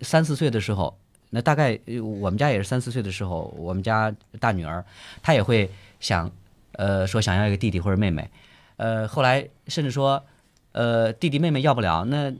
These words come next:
妈妈给我生个小狗吧。<laughs> 她会有这，这样想法，就是她想要有一个什么样的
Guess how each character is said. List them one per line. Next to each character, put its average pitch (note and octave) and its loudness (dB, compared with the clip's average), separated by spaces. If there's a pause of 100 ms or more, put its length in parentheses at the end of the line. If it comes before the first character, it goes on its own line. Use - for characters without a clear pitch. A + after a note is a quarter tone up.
妈 D3+ 0
妈 E3 4
给 C3 -2
我 C#3 4
生 E3 0
个 D#3+ 4
小 C3 2
狗 A2 -2
吧。 - -6 (400)
<laughs> G#3+ 4
她 F3+ 6
会 E3 2
有 B2 2
这， A#2+ -10
这 E3+ 2
样 B2 2 (160)
想 A#2+ 0
法， F2+ -6 (180)
就 C#3 0
是 C3 -6 (220)
她 - 0
想 F#2+ -2
要 C#3 4
有 G#2 2
一 G#2 0
个 C3 2 (160)
什 - -2
么 G#2+ 2
样 C3+ 2
的 F#2+ -4